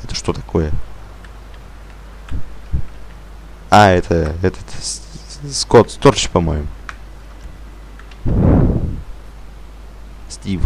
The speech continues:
Хейнс, пожалуйста, вот, Стив Хейнс. Давайте его оставим, почему бы нет? Не будем же мы все время за одного и того же играть.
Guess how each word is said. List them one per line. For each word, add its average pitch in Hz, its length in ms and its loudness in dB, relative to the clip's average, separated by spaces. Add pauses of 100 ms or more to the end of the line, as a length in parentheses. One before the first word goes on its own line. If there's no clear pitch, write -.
Хейнс, 113 360 6
пожалуйста, 90 600 0
вот, 82 180 -2
Стив 104 380 -4
Хейнс. 82 420 2
Давайте 117 400 2
его 80 220 2
оставим, 92 400 0
почему 90 320 4
бы 80 100 0
нет? 76 180 -2 (1300)
Не 87 120 -2
будем 98 300 -2
же 82 80 -4
мы 82 100 -4
все 90 200 -6
время 82 240 -2
за 82 160 -2
одного 80 260 -4
и 76 40 -4
того 80 260 0
же 76 160 -2
играть. 73 240 -2